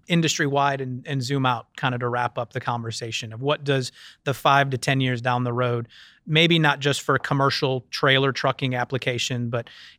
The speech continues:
is this, I could, I think that's the natural question, right? Is like, "When will I get an air free tire on the car I drive?" Like, is that a realistic path in the industry moving forward? Even just, not just us, but just as you see that.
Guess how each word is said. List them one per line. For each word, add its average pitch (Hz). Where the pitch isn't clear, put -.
is 160
this, 160
I 165
could, 170
I 185
think 180
that's 180
the 170
natural 151
question, 139
right? 123
Is 127
like, 123
"When 147
will 143
I 127
get 139
an 113
air 123
free 123
tire 123
on 117
the 113
car 143
I -
drive?" 123
Like, 135
is 170
that 165
a 156
realistic 151
path 143
in 147
the 131
industry 190
moving 190
forward? 190
Even 160
just, -
not 143
just 127
us, 131
but 120
just 123
as 123
you 117
see 135
that. 123